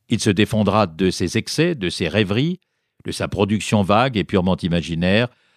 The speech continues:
par une critique et une analyse minutieuse de ses jugements, par une division rationnelle de ses fonctions,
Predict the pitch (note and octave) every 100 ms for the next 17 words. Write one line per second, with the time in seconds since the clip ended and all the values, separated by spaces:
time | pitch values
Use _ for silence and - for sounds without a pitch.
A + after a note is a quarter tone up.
0 | - B2 B2 C#3+ C#3+ C#3+ - G#2 - _
1 | _ - G#2+ G2 G#2+ A2 G#2+ A2 E2+ B2+
2 | D3 A#2 A#2+ G#2+ E2+ - F2+ F2 D#2 F2
3 | F#2+ - _ - D3 D3+ B2+ A#2 A2 E2+
4 | D#3 D#3+ A#2 C3+ A2 A#2+ - A#2 A#2+ G2+
5 | F#2+ G2+ F2 F#2+ F2+ - A#2